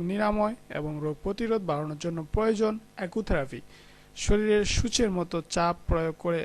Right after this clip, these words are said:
অ্যাকুথেরাপি দেওয়া হয়, কিন্তু ভাববার কিছু নেই। আপনার মাথা ব্যথা আর টেনশন থেকে মুক্তি পেতে মাথায় সুই ফোটাতে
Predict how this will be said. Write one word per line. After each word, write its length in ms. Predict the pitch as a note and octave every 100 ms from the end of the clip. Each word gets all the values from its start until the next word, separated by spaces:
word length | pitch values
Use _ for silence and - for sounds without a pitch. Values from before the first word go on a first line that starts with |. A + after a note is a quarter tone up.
| -
অ্যাকুথেরাপি 600 | E3 E3+ G3+ G3 F#3+ F3 D#3
দেওয়া 160 | D3+ D3
হয়, 180 | D#3+ C#3 -
কিন্তু 300 | F3+ F3 E3 D3 - - - - D#3
ভাববার 400 | D3+ E3+ F3 F3+ F3
কিছু 200 | E3 - F#3
নেই। 120 | D#3+ - C#3+
আপনার 240 | D3+ E3 D#3
মাথা 180 | D#3 E3+ F#3+
ব্যথা 200 | F#3 E3+
আর 60 | C#3+ -
টেনশন 360 | C#3+ D3+ D#3+ D3+ D#3
থেকে 160 | D#3 D3
মুক্তি 240 | D#3 D#3+ F3+
পেতে 200 | E3 D3+ D3+ D#3
মাথায় 300 | E3 E3+ D#3 - - - - - -
সুই 220 | G#3 A#3
ফোটাতে 300 | G3+ F#3 F3